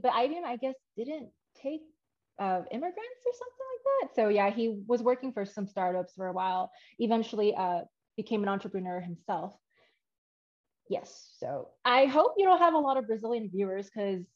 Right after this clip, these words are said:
I don't mean to trash the country. It's beautiful. I loved traveling there as a kid,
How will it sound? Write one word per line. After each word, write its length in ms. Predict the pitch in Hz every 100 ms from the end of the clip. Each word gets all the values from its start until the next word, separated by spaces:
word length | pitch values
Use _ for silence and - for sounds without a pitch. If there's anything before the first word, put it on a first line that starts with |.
| _
I 200 | 359 240
don't 160 | 294 339
mean 140 | 381
to 120 | 349
trash 440 | 226 - 240 269 -
the 100 | 247
country. 380 | - 240 247 277
It's 200 | 240 233
beautiful. 920 | 196 208 208 254 339 349 320 320 320
I 120 | 214 214
loved 480 | 208 208 233 254
traveling 320 | - 247 254 262
there 140 | 254
as 100 | 233
a 60 | 226
kid, 380 | - 214 233